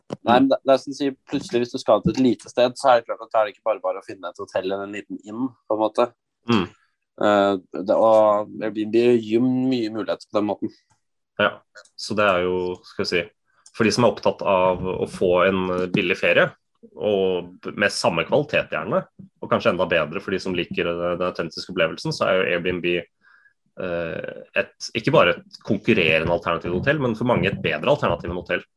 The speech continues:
Speaker 2: som hotellet på en måte, de kan, man kan ikke svare på det, man kan ikke endre et konsept eller gjøre hotellet bedre for at de kan konkurrere med disse formene for utleie da. Så det,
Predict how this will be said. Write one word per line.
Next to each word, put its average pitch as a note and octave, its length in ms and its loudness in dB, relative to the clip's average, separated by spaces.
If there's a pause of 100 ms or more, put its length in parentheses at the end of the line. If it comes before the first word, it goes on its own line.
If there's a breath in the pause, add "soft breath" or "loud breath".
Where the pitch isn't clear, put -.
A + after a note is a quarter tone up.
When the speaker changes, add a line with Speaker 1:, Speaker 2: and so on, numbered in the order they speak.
Speaker 2:
som G2 180 -2
hotellet E2+ 400 0
på A#2 60 0
en G2+ 80 4
måte, F2 220 -2 (120)
de F#2 80 -4
kan, F#2+ 140 -2 (100)
man G2+ 160 -2
kan G2 80 -6
ikke - 140 0
svare - 340 2
på - 80 -2
det, B2 160 0
man G#2+ 140 -2
kan G2+ 80 -8
ikke - 180 -4
endre E2+ 380 0
et - 100 -20
konsept G2+ 400 -6
eller G2 160 2
gjøre F2+ 240 2
hotellet F2 300 -4
bedre D#2 400 -2
for F2+ 160 -2
at - 100 -10
de F#2 80 -2
kan F2+ 160 -6
konkurrere F2 460 -2
med F2 100 -8
disse - 240 -6 (540 soft breath)
formene F2 340 4
for G#2+ 160 0
utleie E2+ 300 2
da. - 80 -2 (680)
Så G2+ 80 -6
det, G#2 160 2